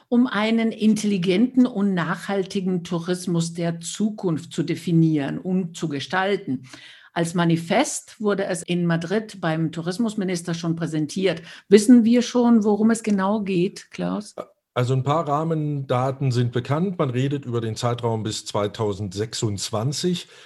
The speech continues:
Speaker 2: also für die nächsten Jahre. Das Positive daran ist tatsächlich, dass man eben nicht einfach so, so ein weiter so nach Corona im Auge hat, sondern dass man tatsächlich jetzt, äh, die Chance auch nutzen will und sagen will, okay, was können wir denn anders, Schrägstrich besser machen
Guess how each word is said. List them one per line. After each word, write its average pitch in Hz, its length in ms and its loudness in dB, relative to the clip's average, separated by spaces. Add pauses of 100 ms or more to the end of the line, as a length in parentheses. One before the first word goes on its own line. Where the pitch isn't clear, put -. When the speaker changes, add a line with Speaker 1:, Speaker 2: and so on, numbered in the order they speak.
(100)
Speaker 2:
also 110 180 -2
für 117 140 -2
die 110 100 -4
nächsten 107 380 -4
Jahre. 139 480 -2 (280)
Das - 140 -4
Positive 170 500 2
daran 143 280 2
ist 131 160 -8
tatsächlich, 131 480 -2
dass 131 160 -2
man 123 140 -2
eben 120 340 4
nicht 175 240 2
einfach 135 320 -2
so, 127 240 0
so 120 120 0
ein 113 200 0
weiter 143 420 2
so 131 300 4
nach 120 320 2
Corona 139 560 2
im 151 180 -4
Auge 139 380 0
hat, 135 80 -2 (300)
sondern 117 280 2
dass 123 140 2
man 123 160 0
tatsächlich 131 500 -2
jetzt, 139 300 -2 (280)
äh, 127 160 4
die 123 120 2
Chance 131 360 2
auch 113 120 -2
nutzen 156 480 2
will 156 180 2
und 139 160 0
sagen 120 320 2
will, 120 160 2
okay, 120 260 -2
was 110 140 -2
können 131 160 0
wir 117 80 2
denn 107 140 0
anders, 156 340 0
Schrägstrich 127 500 -2
besser 135 300 2
machen 151 380 -2